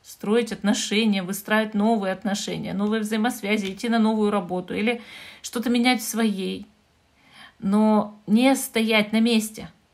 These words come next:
понимаете? Карта гласит: «Внутри меня поднимается определённая волна энергии. Весёлая, светлая, игривая. Она могла бы стать песней.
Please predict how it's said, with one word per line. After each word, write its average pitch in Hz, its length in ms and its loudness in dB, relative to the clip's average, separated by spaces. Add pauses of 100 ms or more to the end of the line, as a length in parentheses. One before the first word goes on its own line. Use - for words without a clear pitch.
(160)
понимаете? 220 600 -2 (1400)
Карта 302 380 2
гласит: 220 680 -4 (1400)
«Внутри 220 420 0
меня 247 280 2
поднимается 220 760 2
определённая 214 640 0
волна 220 400 4
энергии. 196 680 0 (720)
Весёлая, 247 460 0
светлая, 202 460 -2
игривая. 190 440 -2
Она 202 140 0
могла 220 260 -2
бы 208 140 -2
стать 226 360 -4
песней. 247 520 -6